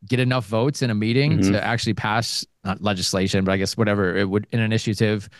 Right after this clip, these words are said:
Speaker 1: And they need to actually source these votes. And they're doing it old school. Like, they could be like, Okay, Sam has three thousand shares of Tesla and I need more votes for Tesla. I'm gonna call him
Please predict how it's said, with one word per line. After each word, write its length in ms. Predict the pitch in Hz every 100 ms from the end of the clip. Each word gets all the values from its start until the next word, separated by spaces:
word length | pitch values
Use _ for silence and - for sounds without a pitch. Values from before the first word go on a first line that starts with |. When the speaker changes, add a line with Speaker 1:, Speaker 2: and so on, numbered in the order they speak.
| -
Speaker 1:
And 360 | 120 120 110 107
they 120 | 120
need 180 | 143 147
to 160 | -
actually 540 | 113 135 123 110 104 101
source 480 | - 131 135 123
these 240 | 127 117 101
votes. 340 | 113 127 -
And 180 | 123 120
they're 120 | 131
doing 240 | 131 170 180
it 80 | 117
old 260 | 131 160
school. 380 | - 120 117 120 -
Like, 180 | 143
they 100 | 131
could 120 | 147 151
be 60 |
like, 140 | 139 -
Okay, 160 | 143 127
Sam 400 | - 151 156 156
has 180 | 135 -
three 200 | 143 135
thousand 300 | 135 123 120
shares 200 | 135 117
of 80 |
Tesla 500 | - 135 120 120 113 113
and 120 | 117
I 100 | 127
need 280 | 131 110 107
more 240 | 123 127
votes 280 | 110 120 -
for 100 | 113
Tesla. 480 | 131 131 107 101 -
I'm 80 | 123
gonna 160 | 156
call 440 | 123 - 160 185 170
him 380 | 117 107 113